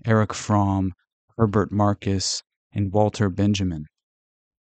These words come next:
The members of the Frankfurt School tried to develop a theory of society that was based on Marxism and Hegelian philosophy,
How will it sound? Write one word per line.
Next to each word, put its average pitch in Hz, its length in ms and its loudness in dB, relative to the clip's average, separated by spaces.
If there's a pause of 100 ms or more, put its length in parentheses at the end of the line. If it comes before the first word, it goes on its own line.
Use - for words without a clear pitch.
(360)
The 107 80 -6
members 113 440 4
of 98 140 0
the 92 80 -6
Frankfurt 104 500 -2
School 87 380 -4
tried 107 380 -2
to 107 100 -6
develop 101 480 0
a 95 60 -2
theory 101 500 -2
of 85 100 -6
society 98 800 -2 (360)
that 104 120 -8
was 104 160 -6
based 107 380 0
on 98 180 2
Marxism 98 760 0
and 90 160 -4
Hegelian 101 640 0
philosophy, 92 800 -6